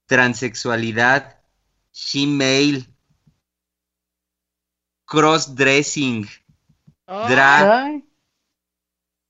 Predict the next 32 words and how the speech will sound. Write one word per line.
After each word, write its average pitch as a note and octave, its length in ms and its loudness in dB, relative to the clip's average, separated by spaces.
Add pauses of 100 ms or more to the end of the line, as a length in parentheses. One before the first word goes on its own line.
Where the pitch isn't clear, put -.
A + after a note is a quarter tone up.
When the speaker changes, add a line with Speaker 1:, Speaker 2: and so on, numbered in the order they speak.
(440)
Speaker 1:
travestismo, C3 1300 -4 (380)
Speaker 2:
Transvesti G3+ 840 -6
también, F3 580 -12
órale. F#3+ 380 -8
Speaker 1:
transgénero D3+ 960 -4
y B2+ 180 -6
L C#3 240 -4
G C3+ 240 -6
B B2+ 140 -4
T, B2 460 -6 (1400)
por C#3 220 0
decir C3+ 320 0
Speaker 2:
Ah. C#3 40 4
Speaker 1:
algunos. A#2+ 600 -8 (300)
Speaker 2:
Y A3+ 160 -2
tengo C#4 400 6
uno, C4+ 500 4
uno C4+ 300 2
muy C4 220 0
padre B3 640 2
que G3+ 200 -2
estaba G#3+ 380 -4
yo A3 240 -6
leyendo A3 400 -2
aquí A3+ 280 -6
en G#3+ 120 -4
un A3 100 -4
trabajito G#3 640 -4
del F3+ 180 -2
Colegio F#3 400 -2
de E3+ 100 -2
México, G3 580 -2